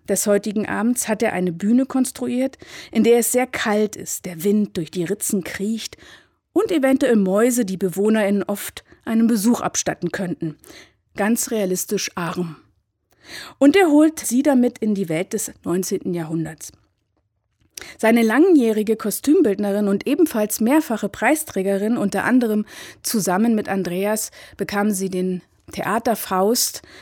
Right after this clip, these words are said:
für die Drei-Schwestern-Inszenierung und den Prozess von Kafka. Diese Andrea Schrath nun stattete die Schauspielerin diesmal mit realistischen, historischer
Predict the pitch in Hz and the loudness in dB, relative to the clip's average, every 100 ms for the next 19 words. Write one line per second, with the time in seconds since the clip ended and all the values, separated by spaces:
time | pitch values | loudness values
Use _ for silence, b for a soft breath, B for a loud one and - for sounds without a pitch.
0 | B B - - 220 196 175 175 - 190 | B B -10 -2 0 0 -4 -4 -2 -4
1 | - 214 202 - - 185 185 180 175 170 | -2 -2 -2 -4 -4 -2 -2 -2 -2 -2
2 | 170 - 156 - 147 - - - - 170 | -6 -8 -12 -10 -8 -6 -8 -10 -8 -6
3 | - - - - - _ B B B B | -8 -14 -14 -20 -20 _ B B B B
4 | B B _ 285 320 330 240 226 233 220 | B B _ 2 4 4 4 2 2 2
5 | - 254 359 277 254 247 233 233 262 214 | 0 0 2 4 2 2 -2 -2 -2 -2
6 | 190 - 208 226 - 240 220 220 220 b | -4 -4 -4 -4 -6 -4 -2 -2 -2 b
7 | b b b _ - 254 294 294 294 311 | b b b _ 2 4 6 6 6 6
8 | 339 359 - 262 - 254 247 285 - 247 | 4 0 0 0 2 2 4 2 0 -2
9 | - 190 208 - - 269 269 262 254 143 | -2 0 0 -2 0 2 2 0 -2 -2